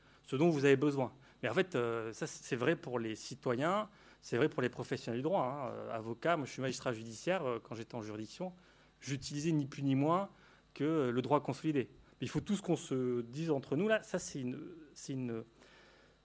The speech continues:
ce-, ces, ces informations-là, ces données-là, elles sont à-, purement informatives. Elles sont travaillées, et je vais vous expliquer comment, pour justement que le droit soit intelligible, mais en réalité, ça vaut à titre informatif.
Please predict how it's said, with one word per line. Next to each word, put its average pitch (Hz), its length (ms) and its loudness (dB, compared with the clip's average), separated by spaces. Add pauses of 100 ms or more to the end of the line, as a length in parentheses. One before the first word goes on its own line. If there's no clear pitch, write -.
(240)
ce-, - 220 -10
ces, - 160 -8
ces 135 100 2
informations-là, 143 580 2
ces 165 140 -2
données-là, 135 280 6
elles 180 60 2
sont 165 200 2
à-, 139 140 6 (440)
purement 185 240 8
informatives. 165 540 0 (480)
Elles 147 120 2
sont 147 280 2
travaillées, 175 720 2 (100)
et 131 80 -2
je 117 40 -2
vais 120 100 -2
vous 123 40 -8
expliquer 127 320 -4
comment, 139 320 -2 (520)
pour 143 180 6
justement 180 440 2
que - 120 -2
le 135 220 6
droit 147 340 8
soit 135 280 4
intelligible, 139 580 0 (600)
mais 139 120 2
en 135 60 6
réalité, 131 420 0
ça - 580 0
vaut 185 400 2
à 143 100 0
titre - 260 -4
informatif. 147 640 -6